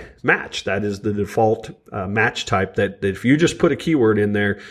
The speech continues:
Google's gonna take all of your ads and they're gonna, all your keywords, and they're going to match, uh, type, uh, as broad. And what that's gonna do is that's gonna get you, um,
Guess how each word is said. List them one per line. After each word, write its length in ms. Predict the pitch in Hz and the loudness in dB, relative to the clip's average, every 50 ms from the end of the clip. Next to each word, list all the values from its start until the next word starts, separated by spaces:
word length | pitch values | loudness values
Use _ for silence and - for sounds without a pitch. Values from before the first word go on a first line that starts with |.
| - - _ | -20 -12 _
Google's 320 | - 123 135 143 143 117 107 | 0 2 4 4 4 4 4
gonna 180 | - 117 104 | 2 0 0
take 240 | 92 - 107 98 - | 2 0 0 0 0
all 240 | 85 95 120 139 156 | 0 2 4 4 4
of 80 | 151 143 | 4 4
your 140 | 131 127 | 4 4
ads 260 | 120 120 113 107 98 101 | 4 4 2 0 0 -2
and 80 | 104 | -4
they're 100 | 101 98 | -4 -2
gonna, 260 | 95 104 98 98 95 - - | -2 -2 -2 -2 -4 -4 -2
all 200 | 95 110 123 139 | 2 2 4 4
your 120 | 135 127 | 2 0
keywords, 480 | 131 - 139 120 110 107 107 104 95 95 | -2 0 0 2 4 4 4 2 2 -2
and 80 | 92 | -2
they're 100 | 98 98 | -2 -2
going 260 | 92 104 101 104 104 98 | -2 0 0 0 -2 -2
to 100 | - 101 | -4 -4
match, 480 | 92 92 104 113 117 117 - - - - - - - - - - - - _ - | -2 0 2 2 2 2 -2 -6 -8 -8 -16 -20 -20 -20 -20 -20 -20 -20 _ -2
uh, 180 | - 92 85 85 | 0 0 0 0
type, 520 | - - - 117 101 101 - - - _ - | -2 0 2 4 4 4 2 -2 -14 _ -6
uh, 280 | 98 95 92 92 90 85 - | -4 -2 -2 -2 -4 -4 -2
as 160 | 104 98 95 | -2 -2 -2
broad. 400 | 87 - 107 101 90 82 87 92 | 0 0 2 2 2 -2 -4 -4
And 180 | 101 104 110 117 | -4 0 2 2
what 120 | 120 113 | 4 4
that's 200 | - 127 - - | 4 2 2 4
gonna 160 | - 180 170 | 2 2 2
do 220 | 160 165 330 294 127 | 4 4 4 4 4
is 100 | 113 107 | 2 2
that's 220 | 135 123 120 - | 0 0 0 0
gonna 160 | - 117 139 | -2 -2 0
get 280 | 123 107 123 127 - - | 2 2 2 2 2 2
you, 280 | 120 123 120 117 113 - - - - - - - _ - - | 2 2 4 2 2 0 -8 -16 -18 -18 -20 -20 _ -6 -2
um, 340 | 98 101 92 95 101 95 | 0 0 0 -2 -6 -10